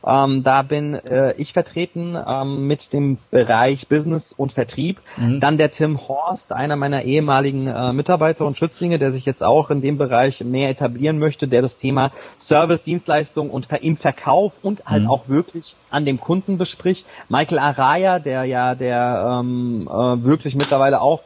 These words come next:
Speaker 1: ziemlich cool, ähm, geilen Stuff bringt und sich auch etabliert hat, halt,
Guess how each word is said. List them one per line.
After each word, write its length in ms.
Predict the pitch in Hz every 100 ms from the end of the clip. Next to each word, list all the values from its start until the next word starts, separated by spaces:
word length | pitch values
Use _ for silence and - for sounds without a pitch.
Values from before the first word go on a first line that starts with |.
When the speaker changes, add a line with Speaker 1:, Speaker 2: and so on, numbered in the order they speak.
| _ -
Speaker 1:
ziemlich 320 | 156 139 - -
cool, 240 | 165 175 - - - -
ähm, 500 | 131 139 135 135 131 - 139
geilen 260 | 135 151 160
Stuff 260 | - 165 -
bringt 180 | 160 143
und 100 | 127
sich 180 | 123
auch 120 | 139 156
etabliert 460 | 139 135 131 165 160
hat, 160 | 151
halt, 300 | 127 139 139